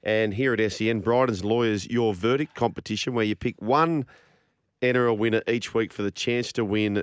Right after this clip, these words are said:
two and a half thousand dollars. The way to do that, head to S E N survivor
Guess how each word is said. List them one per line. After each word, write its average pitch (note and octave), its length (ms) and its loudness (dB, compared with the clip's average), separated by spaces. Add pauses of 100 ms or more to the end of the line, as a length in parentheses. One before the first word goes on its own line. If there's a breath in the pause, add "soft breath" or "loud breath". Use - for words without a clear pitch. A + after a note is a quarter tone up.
(120)
two A#2 180 0
and G#2+ 100 2
a F#2+ 40 0
half F#2+ 240 0
thousand F#2 320 -2
dollars. F#2 240 0
The F#2+ 60 -6
way G2+ 100 0
to F2+ 80 -2
do F2+ 120 -2
that, G2 160 0
head G#2 240 -4
to F#2+ 240 -2 (440 soft breath)
S C3 260 -2
E A2+ 140 2
N G#2+ 160 0
survivor G#2+ 600 2